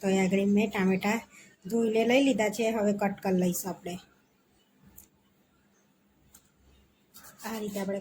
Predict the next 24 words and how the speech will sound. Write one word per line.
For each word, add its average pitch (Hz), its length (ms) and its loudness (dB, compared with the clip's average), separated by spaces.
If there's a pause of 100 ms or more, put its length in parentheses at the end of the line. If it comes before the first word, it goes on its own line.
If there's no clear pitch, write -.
કટ 233 220 -4
કરી 226 180 0
લેવાના 196 440 0
છે 247 100 -2 (1300)
અને 202 180 -2
આ 196 160 -6
સાઈડનો 196 360 -6 (120)
ભાગ 208 160 -8 (160)
કાઢી 185 300 -6
નાખીશું. 185 540 -14 (2500)
આ 180 140 -6
રીતે, - 240 -20 (2500)
આ 226 160 0
રીતે 226 260 2
બધા 208 300 2
કટ 202 200 2
કરી 262 180 2
લીધા 196 340 2
છે. 214 120 -2 (280)
હવે 202 180 2
આપણે 202 300 0
એને 208 120 4 (100)
બાફી 202 360 0
લઈશું. 180 360 -2